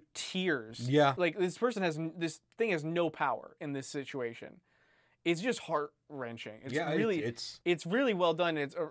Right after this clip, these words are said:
Speaker 1: it's a piece of writing, but it just feels out of place. And I, again, I wanna give all the credit. It's, it's emotional. It's well done. I feel bad for this character. I, I want the scene to stop. I feel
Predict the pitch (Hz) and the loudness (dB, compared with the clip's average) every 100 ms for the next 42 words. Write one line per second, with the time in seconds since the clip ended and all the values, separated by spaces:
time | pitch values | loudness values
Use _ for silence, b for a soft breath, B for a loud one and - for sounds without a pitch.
0 | 165 147 143 165 151 135 151 170 147 143 | -4 -6 -6 -8 -6 0 2 4 2 0
1 | 160 160 - 175 156 151 120 - - 139 | 0 -2 0 2 4 2 0 -4 -2 -2
2 | 123 - 165 156 175 180 139 185 180 185 | -2 -2 0 2 0 2 2 2 2 0
3 | 170 156 233 185 220 175 143 - 170 156 | 0 0 2 2 2 4 2 0 0 0
4 | - 160 143 147 165 - 220 254 - b | 0 -2 0 0 0 0 2 2 0 b
5 | b 143 143 143 147 143 143 160 147 143 | b -8 -2 2 2 2 2 2 2 -2
6 | - 160 143 - 139 123 143 175 165 - | 0 -2 -2 -2 -2 0 0 -2 -6 -2
7 | 165 175 190 160 135 131 139 139 135 160 | -2 0 -2 -2 -2 -6 -2 -2 2 0
8 | 156 160 156 165 151 131 - - 120 151 | 0 -4 -2 -4 -4 -8 -8 -2 0 0
9 | - 147 - 160 143 135 | -2 -8 0 0 0 -4